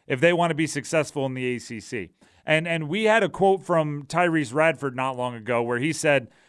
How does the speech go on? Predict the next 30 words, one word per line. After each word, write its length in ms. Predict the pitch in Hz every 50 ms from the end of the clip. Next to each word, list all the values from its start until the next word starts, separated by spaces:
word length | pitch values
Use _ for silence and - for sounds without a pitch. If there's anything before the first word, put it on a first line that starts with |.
| _ _
you 120 | 135 143
know, 120 | 156 160 156
"The, 220 | 135 147 139 147 143
the 120 | 139 147
true 320 | 139 - - 247 277 262
freshmen 480 | 180 - 202 196 180 170 - 175 180 165
are 100 | 160 160
looking 300 | 160 160 165 175 165 151
to, 300 | 147 139 131 131 - - _ _ _ _ _ -
to 140 | - 147
me 180 | 151 165 196 196
and 100 | 180 165
Landers 380 | 175 180 175 165 143 139 123 120
Nolley, 480 | 175 226 247 226 180 139 110 101 90 - _ _ _ _ _ _ _ _ _ _ _ _ _ _ _ _ _ _ _ _ _ _ _ _ _ -
looking 320 | 151 196 190 190 190 170
for, 360 | 139 - 175 160 151 151 151 147
for 200 | - 143 160 147
advice, 480 | 135 123 139 254 247 226 185 160 - -
and 220 | - 151 143 147
we 80 | 220 247
have 160 | 247 214 -
to 100 | - 180
remind 460 | 175 170 160 156 165 165 160 147 139
them 260 | 127 143 190 240 247
sometimes 720 | 190 - 185 165 151 139 139 143 135 131 127 127 120 - - _ _ _ _ _ _ _
that 200 | - 151 147 143 139
we're 260 | 123 131 170 214 240
just 340 | 214 165 202 202 175 - -
freshmen 520 | - 175 165 151 - - 143 135 120 120
too." 320 | - - 226 254 226 151